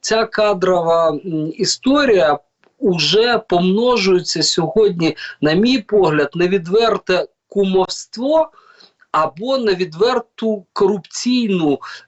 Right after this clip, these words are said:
складову, тому що інакше я пояснити ні призначення, м, кінолога на Довженка центр, ні особливо зараз, е, призначення, ну, абсолютно випадкової, на мою точку зору,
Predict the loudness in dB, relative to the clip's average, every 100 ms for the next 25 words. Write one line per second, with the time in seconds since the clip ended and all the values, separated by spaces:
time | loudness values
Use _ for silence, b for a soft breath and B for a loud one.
0 | -10 -8 -2 0 2 2 0 -4 -2 0
1 | 0 2 0 0 0 2 2 0 -2 -4
2 | -2 -2 -4 B B -2 0 0 2 2
3 | 2 -2 -6 -4 -4 -4 -2 0 0 0
4 | 0 0 0 0 -2 -2 0 2 0 -2
5 | -4 -4 -2 2 4 4 2 0 -2 -6
6 | B B -8 -2 0 0 -2 -4 -2 -2
7 | -2 -4 -4 -2 0 0 -2 -4 0 0
8 | 0 -2 -2 -2 0 2 2 2 2 2
9 | 2 0 -4 B B B -2 0 0 -2
10 | -2 -2 -2 0 0 -2 -2 -2 0 0
11 | 0 2 0 2 0 0 -2 -2 -2 -2
12 | -4 -4 -4 0 0 0 -2 -2 -2 -2
13 | -2 -2 -4 -4 -2 0 0